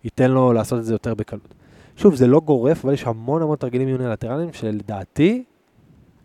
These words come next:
אה, המתאמן המתחיל, אה, ישמח שייתנו לו לעשות אותם, לפני שהוא נוגע בתרגילים, אה, סימטריים לחלוטין, עם מוט או,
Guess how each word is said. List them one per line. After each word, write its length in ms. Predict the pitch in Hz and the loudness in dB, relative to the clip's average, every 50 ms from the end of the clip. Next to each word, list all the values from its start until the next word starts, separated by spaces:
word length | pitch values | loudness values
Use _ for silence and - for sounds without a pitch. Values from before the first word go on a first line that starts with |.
| _ _ _ _ _ | _ _ _ _ _
אה, 180 | 117 110 110 107 | -8 -6 -6 -4
המתאמן 340 | 104 107 101 - 110 127 135 | -6 -6 -4 -4 -2 -2 -2
המתחיל, 400 | 131 117 - - - 127 123 120 - _ _ _ _ _ _ _ | -2 -4 -4 -6 -6 -6 -6 -8 -10 _ _ _ _ _ _ _
אה, 220 | 117 110 107 107 107 - - _ | -10 -8 -8 -8 -10 -12 -14 _
ישמח 640 | - - - - - 131 135 147 151 - - - - - _ _ _ _ _ _ _ _ _ | -16 -16 -14 -14 -6 -2 -2 -2 -2 -4 -6 -12 -16 -20 _ _ _ _ _ _ _ _ _
שייתנו 480 | - - - 123 113 - - 127 135 139 | -16 -8 -6 -6 -6 -6 -4 -2 0 2
לו 60 | 135 | 2
לעשות 300 | 127 110 104 - - 135 | 2 0 -2 -4 -6 -6
אותם, 220 | 147 143 180 175 147 | -4 -4 -4 -4 -4
לפני 340 | 113 101 - - 120 120 120 | -6 -10 -10 -10 -10 -8 -8
שהוא 160 | - - 117 | -8 -10 -10
נוגע 300 | 104 107 104 107 113 110 | -10 -10 -8 -6 -6 -6
בתרגילים, 580 | 107 107 - 110 101 101 107 107 110 110 107 107 - _ _ _ _ _ _ _ _ _ _ | -6 -6 -8 -10 -12 -10 -10 -10 -10 -10 -12 -14 -18 _ _ _ _ _ _ _ _ _ _
אה, 140 | 117 104 101 101 | -10 -10 -8 -8
סימטריים 480 | 98 - - 110 107 113 - 117 110 110 | -10 -10 -10 -8 -6 -6 -6 -6 -8 -8
לחלוטין, 500 | 104 - - 107 104 101 - 120 113 110 | -8 -8 -8 -8 -8 -8 -8 -8 -8 -8
עם 140 | 104 98 101 | -10 -12 -8
מוט 420 | 107 117 123 123 120 117 - - | -6 -4 -2 0 0 -2 -2 -4
או, 40 | 110 | -8